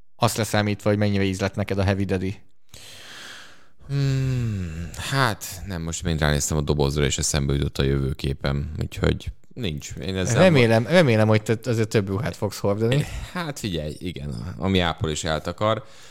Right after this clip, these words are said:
Speaker 2: úgyhogy,
Speaker 1: Figyelj,
Speaker 2: ö,
Speaker 1: ami eltakar, az már jó.
Speaker 2: Igen,
Speaker 1: <laughs>
Speaker 2: igen,
Speaker 1: Ami
Speaker 2: igen,
Speaker 1: ennél jobban
Speaker 2: igen.
Speaker 1: eltakar, mint ami itt a sörös dobozon van, az már jó. Még egyszer a Beer Selectionnek köszönjük a sört, és, ö, ti pedig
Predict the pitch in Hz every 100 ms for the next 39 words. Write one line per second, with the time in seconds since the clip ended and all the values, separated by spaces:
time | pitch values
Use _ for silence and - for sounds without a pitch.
0 | 107 95 95 107 104 104 107 107 110 123
1 | 127 147 160 151 123 123 117 101 95 -
2 | 175 170 160 180 170 165 - 226 143 143
3 | 160 190 190 160 139 131 139 139 147 143
4 | 123 127 127 120 113 - 123 117 - -
5 | - - 143 135 113 123 123 110 113 113
6 | 117 117 110 120 117 107 104 113 110 104
7 | - 113 107 120 110 - 107 - 107 107
8 | 120 - 107 107 104 - 127 120 127 117
9 | - 123 120 117 - - - - - 131
10 | 131 131 139 139